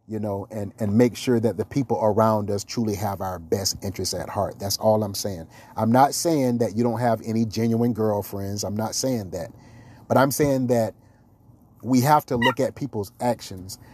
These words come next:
Like Drake said in one of his songs, "No New Friends."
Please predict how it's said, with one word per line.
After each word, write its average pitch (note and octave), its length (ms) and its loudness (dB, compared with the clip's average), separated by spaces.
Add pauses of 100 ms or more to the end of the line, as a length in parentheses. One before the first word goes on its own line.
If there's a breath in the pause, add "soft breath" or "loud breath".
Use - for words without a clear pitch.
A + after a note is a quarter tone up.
(160 loud breath)
Like C3+ 220 4
Drake D3 260 4
said C3+ 260 2
in B2 100 2
one B2 120 2
of B2 40 2
his A#2+ 160 2
songs, G#2+ 340 0
"No A#2+ 200 6
New A#2+ 200 4
Friends." B2+ 520 -2